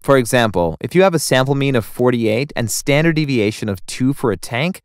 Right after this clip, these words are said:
then the theorem says that approximately two-thirds of your observed sample means are in the range between forty-six and fifty. Moreover, almost all of the sample means are between forty-four and fifty-two.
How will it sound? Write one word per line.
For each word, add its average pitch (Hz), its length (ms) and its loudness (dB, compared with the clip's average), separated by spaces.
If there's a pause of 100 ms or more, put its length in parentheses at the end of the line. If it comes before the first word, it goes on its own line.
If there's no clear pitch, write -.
(200)
then 165 100 2
the 175 100 4
theorem 240 360 0
says 180 280 2
that 151 120 -2
approximately 139 680 0
two-thirds 151 580 0
of 127 80 -8
your 123 120 2
observed 110 380 2
sample 120 360 0
means 90 320 -4
are 107 80 0
in 107 80 -2
the 107 80 -2
range 120 380 0
between 104 300 -4
forty-six 104 720 -2
and 85 140 -6
fifty. - 440 -4 (340)
Moreover, 98 720 0
almost 139 380 0
all 156 200 4
of 170 60 2
the 156 80 0
sample 123 340 0
means 98 300 -4
are 98 60 0
between 95 360 -4
forty-four 123 760 0
and 98 220 -4
fifty-two. - 580 -2